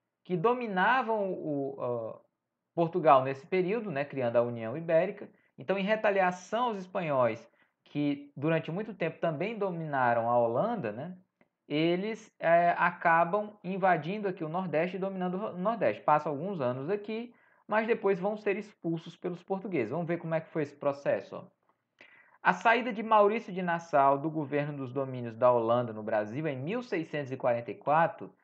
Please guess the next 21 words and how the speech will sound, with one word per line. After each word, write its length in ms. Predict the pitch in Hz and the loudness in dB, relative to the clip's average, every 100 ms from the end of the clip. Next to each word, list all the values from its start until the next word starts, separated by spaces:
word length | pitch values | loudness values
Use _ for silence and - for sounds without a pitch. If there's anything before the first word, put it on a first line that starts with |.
| _ _ _ | _ _ _
aumentou 520 | 175 226 247 220 180 220 | 6 6 6 -2 0 0
os 120 | 220 | 0
conflitos 640 | - 202 - 180 196 180 | -4 -4 -2 -6 -4 -4
entre 200 | 156 143 | -4 -4
os 80 | 151 | -8
senhores 420 | - 151 139 135 | -6 -4 -2 -2
de 120 | 127 170 | -4 -6
engenho 560 | 220 180 170 190 202 - | -4 -2 0 -2 -6 -8
e 100 | 220 | -6
os 140 | 196 | 0
holandeses, 760 | 214 226 180 123 104 101 - _ _ _ | 0 0 2 2 2 -6 -20 _ _ _
pois 240 | - 214 202 | 6 6 6
enquanto 420 | 214 214 269 285 | -2 2 0 2
estava 380 | 240 - 170 170 | 0 6 6 6
no 100 | 180 | -2
poder, 360 | 214 208 202 | -2 2 2
Nassau 440 | 214 214 208 196 190 | 4 0 2 2 2
intermediava 760 | 185 196 190 196 175 170 170 | 0 -2 -2 -4 4 6 6
as 60 | 175 | 2
relações 460 | 170 165 160 160 - | -2 -2 -2 -8 -8
conflituosas. 960 | 170 160 185 185 180 113 98 98 _ | -10 -6 -6 -2 4 4 2 -6 _